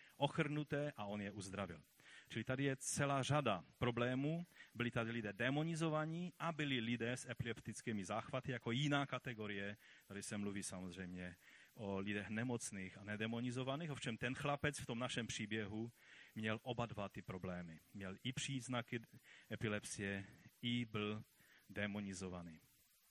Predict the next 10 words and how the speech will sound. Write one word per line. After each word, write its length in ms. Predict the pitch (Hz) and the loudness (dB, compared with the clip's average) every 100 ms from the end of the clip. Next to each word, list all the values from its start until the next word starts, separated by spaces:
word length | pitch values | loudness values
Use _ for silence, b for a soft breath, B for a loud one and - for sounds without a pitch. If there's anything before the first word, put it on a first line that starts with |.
| - - B B | -20 -20 B B
No 120 | 147 160 | 6 6
a 40 | |
vidíme 300 | 175 185 180 | 6 6 8
tady 300 | 175 165 160 - | 8 8 6 4
toho 220 | - 147 143 | 6 8 8
otce, 340 | 156 - 165 | 4 4 4
jak 380 | 143 113 107 - | 6 2 -2 -8
přišel 400 | - 170 - 160 | -2 2 4 4
za 120 | 135 | 4
učedníky 720 | 151 - 165 165 160 180 180 | 2 4 2 2 0 0 -2